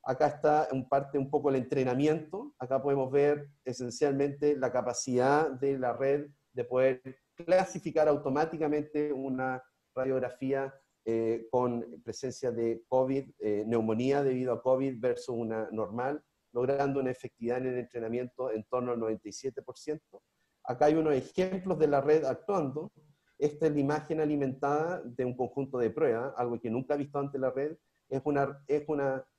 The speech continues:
eh, radiografía con, eh, que pertenece a la, a covid.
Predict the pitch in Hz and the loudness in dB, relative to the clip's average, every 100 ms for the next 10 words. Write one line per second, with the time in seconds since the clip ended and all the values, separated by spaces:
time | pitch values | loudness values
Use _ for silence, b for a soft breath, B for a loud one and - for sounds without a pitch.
0 | _ 107 110 123 120 120 110 - 139 135 | _ 0 0 2 2 2 -2 -2 0 0
1 | 127 139 147 143 117 110 104 - - - | -2 -4 -4 -4 -2 -2 -4 -8 -12 -4
2 | 113 - 117 151 151 147 139 - 113 113 | -4 -2 -2 -2 0 -2 -2 -4 -4 -4
3 | 113 - 104 - 135 143 165 | -6 -8 -10 -2 0 2 -2